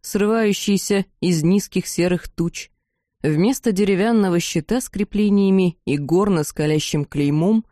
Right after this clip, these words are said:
Ливию встретила пирамида. Гладкие плиты были вытерты тысячами ног. Ступени уходили вниз на четыре стороны.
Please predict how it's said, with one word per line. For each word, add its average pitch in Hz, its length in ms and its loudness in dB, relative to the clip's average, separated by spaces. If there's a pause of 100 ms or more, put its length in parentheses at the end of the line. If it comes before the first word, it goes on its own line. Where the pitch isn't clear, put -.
(420)
Ливию 247 480 4
встретила 170 800 -2 (180)
пирамида. 156 680 0 (720)
Гладкие 160 540 0
плиты 226 380 0
были 196 240 2
вытерты 190 540 0
тысячами 170 580 -2
ног. - 420 -2 (800)
Ступени 254 540 2
уходили 190 560 2
вниз 180 460 2
на 175 160 2
четыре 175 400 0
стороны. 160 680 -2